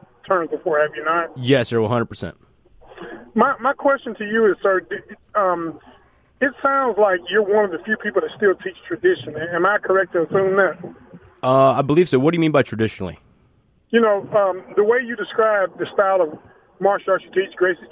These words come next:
Speaker 1: Jiu-Jitsu and Jiu-Jitsu in general, um, I can tell you put that old school flair on it, not where you see a lot of these M M A gyms popped up that's all of a sudden mysteriously closed down. It seems like you, you, you're teaching proper technique and,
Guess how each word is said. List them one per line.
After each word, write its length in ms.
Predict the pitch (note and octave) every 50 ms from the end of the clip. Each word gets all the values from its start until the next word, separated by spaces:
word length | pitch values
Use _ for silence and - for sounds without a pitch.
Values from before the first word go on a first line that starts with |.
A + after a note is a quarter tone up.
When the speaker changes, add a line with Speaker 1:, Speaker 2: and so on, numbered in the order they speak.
| - -
Speaker 1:
Jiu-Jitsu 320 | - F3+ F#3 - - F#3 F3
and 100 | E3+ D#3+
Jiu-Jitsu 460 | F3 E3+ E3 F#3 F#3 F3+ - F3 E3+
in 120 | D#3+ D#3 D3
general, 420 | D3 F3 G3+ G#3 G3+ G3 G3 F#3+ - - - _ _ _ _ _ _ _ _ -
um, 260 | G#3+ G#3 G3+ F#3+ - -
I 100 | G3 A3
can 120 | - - -
tell 200 | - A3+ A3+ G#3+
you 120 | G#3+ F#3+ - -
put 160 | - A3 - -
that 160 | F#3+ F3 D#3+ D#3+ - - _ _ _ _ _ _ _ _ _ _ _ _ _ _ _
old 240 | - A3+ A3+ A3+ G#3
school 240 | - - G#3+ G3 F3 -
flair 260 | - A3 A3 G#3 F3+ F3
on 140 | E3+ E3
it, 80 | E3 E3
not 300 | E3 F3 F#3 F#3+ F#3 F3 - _ - - - - _ _ _ - - - _ _ _ _ _ - - -
where 360 | G#3+ G#3 G#3 G#3 G3 G3 F#3+ F3+
you 160 | F3 F#3 F#3 - -
see 100 | A#3 G#3+
a 80 | F#3+ F3+
lot 140 | F#3 F#3 F#3
of 40 | F#3
these 120 | F#3+ F3+ D#3+ - -
M 120 | F#3+ G3
M 120 | F#3+ F3+ F#3
A 120 | F#3+ F#3 F#3
gyms 420 | - F3 F3+ F3 E3 D#3+ E3 E3
popped 260 | E3 F#3+ F3+ - - F3
up 260 | E3 E3 - - -
that's 120 | F3+ D#3+ -
all 200 | F#3 F3+ F3+ E3
of 60 | D3+
a 40 | -
sudden 240 | F3+ F3 E3+ E3 D#3+
mysteriously 460 | D#3 - - G3+ F#3 E3+ - E3+ D#3
closed 320 | - E3+ E3+ D#3+ D3+ -
down. 320 | E3+ F3 F3 D#3 C#3 - - - - _ - - _ _
It 100 | F#3 -
seems 180 | A3+ A3+ A3+ G3+ G#3+
like 140 | A3 G3 -
you, 100 | G3+ F#3+ - F3
you, 120 | F#3 F3+ - -
you're 100 | F#3 - - - G#3+
teaching 260 | - - F3+ D#3+ D#3 D#3 - -
proper 260 | - G3+ G3 F#3+ F#3
technique 460 | D#3+ - G3 F3+ E3 D#3+ F3 F#3 F3 F3+
and, 300 | D#3+ D3 D3 C#3+ C3+